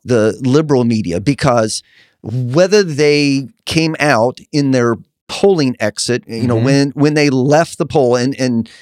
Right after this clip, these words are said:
Speaker 1: did they truly speak their mind? Did they really say who they really voted for?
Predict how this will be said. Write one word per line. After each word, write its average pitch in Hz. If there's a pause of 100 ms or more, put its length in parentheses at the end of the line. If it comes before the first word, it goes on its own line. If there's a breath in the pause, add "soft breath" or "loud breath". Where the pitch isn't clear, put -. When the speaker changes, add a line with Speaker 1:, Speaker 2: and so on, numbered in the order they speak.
(120 loud breath)
Speaker 1:
did 165
they 139
truly 156
speak -
their 180
mind? 120
Did 120
they 120
really 135
say 135
who 131
they 117
really 117
voted 110
for? 110